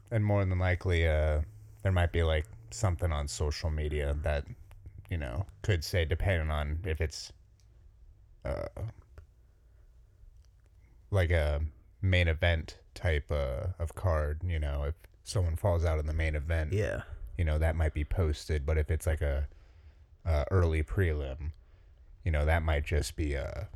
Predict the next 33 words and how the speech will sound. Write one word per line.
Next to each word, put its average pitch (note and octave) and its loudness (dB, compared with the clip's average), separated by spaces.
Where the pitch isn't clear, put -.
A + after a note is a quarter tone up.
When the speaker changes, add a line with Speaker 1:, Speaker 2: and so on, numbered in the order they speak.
Speaker 1:
talked F2 2
about C#2+ -2
on D2+ -4
the D2+ -2
next C#2 -8
podcast. - -6
Speaker 2:
Yeah. A1+ -4
So, A#2 -2
um, A#2 -2
Speaker 1:
With G2 2
that A2+ 4
being A2 4
said, B2 2
let's A#2 0
move A#2 2
on A2+ 2
to, A#2 2
uh, A#2+ 4
this A#2+ -2
new, B2 0
uh, C3 0
fight C3+ 2
this G#2+ 0
week. F#2+ 0
Speaker 2:
This A2+ -4
new, A#2 2
uh, B2 4
fight B2+ -2
this C3+ -2
week. B2 -4
Speaker 1:
This C3 -6
new D#3+ -6
fight C3 -6